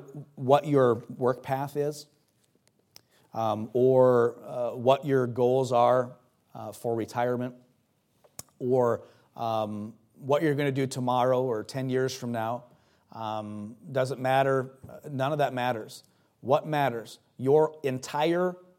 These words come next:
whole duty is to fear God and keep his commandments.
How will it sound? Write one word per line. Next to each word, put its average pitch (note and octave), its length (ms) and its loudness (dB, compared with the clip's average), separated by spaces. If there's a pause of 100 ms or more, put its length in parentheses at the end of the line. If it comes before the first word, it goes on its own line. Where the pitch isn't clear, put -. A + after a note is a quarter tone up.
whole D#3+ 340 4
duty C3+ 500 0 (1000)
is C3+ 140 -4
to B2+ 100 -2
fear D3 240 2
God B2+ 400 2 (100)
and A2 160 -8
keep A#2 160 -8
his G#2+ 140 -8
commandments. G2 560 -12